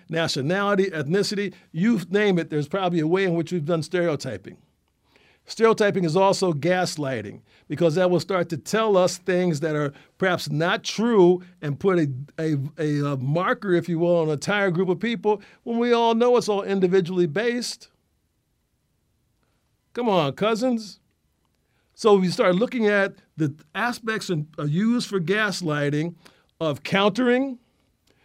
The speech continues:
of withholding, trivializing, denial, and stereotyping. All those techniques are being used, sometimes interwoven together,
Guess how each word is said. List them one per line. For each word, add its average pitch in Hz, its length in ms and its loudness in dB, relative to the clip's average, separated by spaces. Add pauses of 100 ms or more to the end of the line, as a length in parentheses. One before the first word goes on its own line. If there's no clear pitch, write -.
(300)
of 165 140 0
withholding, 208 960 2 (720)
trivializing, 214 1040 2 (460)
denial, 185 840 2 (140)
and 175 140 0
stereotyping. 180 1000 2 (360)
All 240 320 4
those 226 260 4
techniques 202 480 -4
are 190 60 0
being 180 280 2
used, 175 400 0
sometimes 202 520 0
interwoven 175 640 2
together, 220 500 0